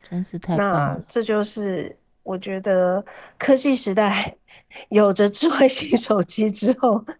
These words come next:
Speaker 2: <laughs> 旅行方式的大大翻转这样子。
Speaker 1: 哦。
Speaker 2: 嗯，对。
Speaker 1: 那你在法国的时候啊，看到他们戴的口罩
Speaker 2: 嗯。
Speaker 1: 会像台湾这么五花八门吗？
Speaker 2: 哎，他们的比较朴素这样。
Speaker 1: <laughs>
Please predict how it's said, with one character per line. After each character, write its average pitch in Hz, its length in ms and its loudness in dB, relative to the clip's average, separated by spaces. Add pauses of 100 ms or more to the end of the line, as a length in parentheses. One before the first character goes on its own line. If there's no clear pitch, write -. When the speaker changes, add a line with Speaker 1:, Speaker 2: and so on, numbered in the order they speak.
(160)
Speaker 2:
<laughs> - 360 -10
旅 226 180 6
行 233 220 4
方 262 240 2
式 285 300 0
的 180 340 4 (120)
大 220 220 0
大 202 220 0
翻 180 300 -2
转 - 360 -6
这 - 100 -14
样 170 140 -8
子。 123 220 -6
Speaker 1:
哦。 196 640 2
Speaker 2:
嗯， 180 240 -4 (180)
对。 - 80 -4 (120)
Speaker 1:
那 415 160 2
你 254 120 2
在 285 160 6
法 302 160 4
国 202 160 4
的 196 80 4
时 - 180 0
候 214 160 6
啊， 196 280 8
看 269 120 2
到 254 140 8
他 262 100 2
们 214 120 6
戴 226 140 8
的 196 100 2
口 247 240 6
罩 220 160 8
Speaker 2:
嗯。 - 20 2
Speaker 1:
会 262 120 6
像 226 200 6
台 202 160 6
湾 196 140 8
这 214 80 2
么 196 100 6
五 135 120 2
花 180 160 6
八 190 200 6
门 160 180 6
吗？ 175 200 4 (1400)
Speaker 2:
哎， 339 140 2
他 392 140 6
们 370 120 12
的 294 80 8
比 247 120 2
较 254 120 4
朴 190 240 -2
素 196 320 0
这 165 120 -2
样。 165 80 2
Speaker 1:
<laughs> 165 100 2